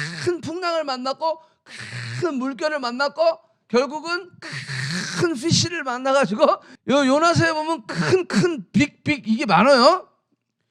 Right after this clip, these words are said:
자, 요나의 프로블럼은 뭘까요?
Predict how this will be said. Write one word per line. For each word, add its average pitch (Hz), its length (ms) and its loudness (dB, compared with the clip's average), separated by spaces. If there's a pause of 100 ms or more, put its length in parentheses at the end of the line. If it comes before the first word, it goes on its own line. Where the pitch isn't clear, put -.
(240)
자, 254 200 2
요나의 381 560 2
프로블럼은 330 600 -2
뭘까요? 214 540 0